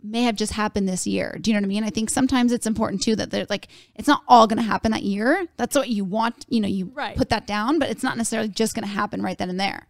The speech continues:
Speaker 2: I also put make a million dollars on there, which has not <laughs> happened yet. So
Speaker 1: Year, the
Speaker 2: unless
Speaker 1: year's
Speaker 2: the
Speaker 1: not
Speaker 2: next,
Speaker 1: over.
Speaker 2: <laughs> next, a few next months have some big plans for me financially.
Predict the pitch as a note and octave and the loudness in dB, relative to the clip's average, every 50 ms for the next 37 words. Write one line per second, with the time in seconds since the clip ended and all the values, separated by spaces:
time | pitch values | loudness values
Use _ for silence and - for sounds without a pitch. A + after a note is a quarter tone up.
0 | _ _ _ _ _ - C4+ C#4+ D4 D4+ D4 - F4 C#4 - E4 - A3 A#3 A3+ | _ _ _ _ _ -6 -2 0 0 0 0 0 0 0 2 0 0 0 -2 -2
1 | A3+ - B3+ A#3 A3+ A3 A3 G#3+ G3+ G#3 G3 F3+ F3+ F#3 G3 A3 B3+ - B3 A#3+ | -2 -2 -2 -2 0 0 0 -2 -2 -2 -2 -2 0 0 2 2 0 0 -2 -2
2 | A#3 A#3 A#3 A3+ G#3+ F3+ G3 - - A3 G3+ G#3+ A#3 G#3 F#3+ G3 G3 - A#3 G#3+ | -2 -2 -2 -2 -2 -4 -6 -6 -4 -4 -4 -4 -4 -4 -2 -2 -2 -2 0 2
3 | C4+ B3 C#4+ C#4 C4+ - - E4 - C#4 F4 - - D4+ - - C#4 C4+ - - | 4 4 6 6 6 6 6 6 4 2 -4 -14 -14 -16 -4 0 0 2 4 2
4 | D#4 D#4+ - - A3+ A#3+ A#3+ B3 B3 B3+ A#3+ G#3+ C4 C4 C#4 B3 C#4 D4+ D4+ C#4+ | 2 2 0 -2 -2 0 2 2 2 0 2 4 4 4 6 6 4 4 6 8
5 | D4 D4 D4 C#4+ D4+ E4 F4 E4+ C#4 C#4 C#4 C4+ C4+ D#4 E4 - - - - - | 8 8 8 8 8 8 8 6 6 4 2 2 0 0 -2 -2 -4 -4 -4 -4
6 | D#4+ F4+ C#4 - _ B3+ B3 B3 A#3+ A#3 A3 G3 C3+ A3+ A#3 A3+ A3+ G#3+ C4+ D4+ | -2 -2 -2 -2 _ -6 -4 -4 -4 -4 -6 -12 -12 -8 -4 -4 -4 -6 -8 -12
7 | A#3+ A#3 A3 A3 G#3+ G3 - E4 F4 G#3 A3 - A#3+ A3 G3+ F3 G#3+ G3 - - | -10 -6 -4 -4 -4 -4 -2 -2 -2 -2 -4 -6 -10 -10 -8 -6 -8 -8 -8 -8
8 | C#4 A3+ G3 G3 A3 B3+ - A#3+ A#3+ A#3+ B3+ C4+ B3 B3 - A3 G3+ G#3 G#3 G#3 | -8 -6 -6 -6 -6 -6 -6 -4 -4 -4 -4 -4 -4 -4 -4 -6 -4 -4 -4 -6
9 | A3 A#3 - C4 C4+ C4+ C#4 | -8 -8 -6 -4 -4 -4 -4